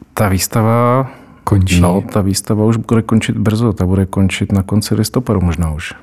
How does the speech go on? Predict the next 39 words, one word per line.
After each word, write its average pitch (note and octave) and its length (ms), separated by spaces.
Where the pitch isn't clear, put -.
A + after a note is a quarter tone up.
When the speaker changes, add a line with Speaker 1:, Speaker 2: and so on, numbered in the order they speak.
Speaker 1:
takže F#2+ 220
nejvyšší G2 280
čas. - 260
Speaker 2:
Tak - 140
máte, B2 460
a - 140
fakt - 180
je B2+ 80
to, A2+ 60
fakt A2 120
je A#2+ 60
to B2 100
moc A#2 160
pěkný, A#2+ 280
tak A2+ 140
Vendula A2+ 240
Chlánková, A2 720
když A2 120
tak - 120
se - 60
podívejte A2+ 200
na A2+ 80
stránky G#2+ 280
Zrského G#2+ 240
ticha, F#2+ 400
fakt A2 220
jako, G#2 360
eh, A2 100
hodně G#2+ 360
zajímavá, G2+ 580
hodně G2 320
zajímavá G2 400
osobnost. F2+ 540
Mě G#2 80
ta G#2+ 80
nejvíc G#2+ 320
nadchla G#2 400
ta G2 200
její, G2+ 340